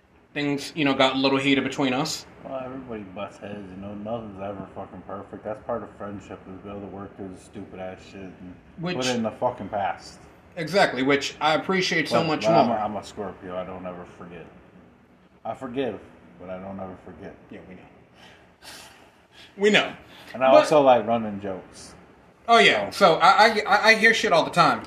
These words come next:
Speaker 1: about,
Speaker 2: Yeah.
Speaker 1: you know, little tips that we've had and stuff like that, but I mean
Speaker 2: He's like, "Let's just not talk about it. I thought we put this," <laughs>
Speaker 1: Like, I thought we let that
Speaker 2: we,
Speaker 1: shit go
Speaker 2: we, we
Speaker 1: forever
Speaker 2: did.
Speaker 1: ago,
Speaker 2: We,
Speaker 1: dog.
Speaker 2: we let it go, but I'm still gonna
Speaker 1: Tommy's
Speaker 2: give a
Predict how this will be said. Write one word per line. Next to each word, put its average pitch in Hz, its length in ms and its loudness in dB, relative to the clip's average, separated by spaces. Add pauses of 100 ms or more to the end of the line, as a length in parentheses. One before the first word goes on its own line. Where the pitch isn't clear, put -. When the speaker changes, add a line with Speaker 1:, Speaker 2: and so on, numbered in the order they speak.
Speaker 1:
about, 143 300 6
Speaker 2:
Yeah. 104 100 -6
Speaker 1:
you 160 60 0
know, 156 100 2
little 151 240 0
tips 180 260 -2
that 151 100 -6
we've 147 160 0
had 147 160 4
and 139 80 2
stuff 156 240 0
like 151 160 0
that, 151 180 2
but 151 100 4
I 156 40 4
mean 147 320 0
Speaker 2:
He's 170 140 -8
like, 151 180 -2
"Let's 185 180 -4
just 185 120 -8
not 180 180 4
talk - 220 -6
about 85 160 -12
it. - 80 -14
I - 40 -12
thought 202 200 -2
we 190 80 -4
put 147 160 -4
this," - 220 -14 (300)
<laughs> - 300 -18
Speaker 1:
Like, 202 480 2
I 370 60 8
thought 392 160 8
we 339 80 6
let 277 180 8
that 226 140 8
Speaker 2:
we, 226 60 10
Speaker 1:
shit 180 160 8
go 180 120 10
Speaker 2:
we, 214 60 8
we 220 60 10
Speaker 1:
forever 196 220 10
Speaker 2:
did. 226 120 10
Speaker 1:
ago, 175 120 6
Speaker 2:
We, - 60 8
Speaker 1:
dog. 175 300 8
Speaker 2:
we 226 120 4
let 262 180 10
it - 260 -2
go, 180 880 8
but 143 680 6 (580)
I'm 185 120 0
still 220 280 6
gonna 202 280 2 (440)
Speaker 1:
Tommy's 254 280 4
Speaker 2:
give 180 80 4
a 220 40 8